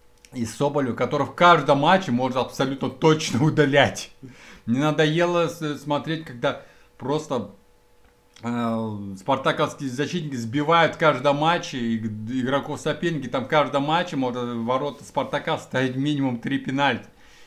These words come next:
Ничего не делать, пото-, потому что постоянно угрозы судьям. Постоянные угрозы, постоянное давление. И это уже на протяжении пяти лет.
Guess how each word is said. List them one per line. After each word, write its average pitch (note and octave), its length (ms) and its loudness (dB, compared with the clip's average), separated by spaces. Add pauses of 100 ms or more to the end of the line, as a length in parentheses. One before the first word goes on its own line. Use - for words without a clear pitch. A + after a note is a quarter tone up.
Ничего C#3 540 0
не D#3 100 0
делать, C3+ 300 -2
пото-, A#2+ 240 -6
потому B2 260 -2
что B2+ 100 -12
постоянно C#3+ 800 -2
угрозы A#2+ 500 -4
судьям. G2+ 540 -4 (500)
Постоянные C#3 800 2
угрозы, A#2+ 500 -2 (220)
постоянное D3 720 4
давление. B2+ 560 0
И A#2 140 -4
это C#3 160 -4
уже A#2+ 120 -6
на A#2+ 80 -6
протяжении B2 580 -8
пяти A#2+ 340 -8
лет. A#2 340 -2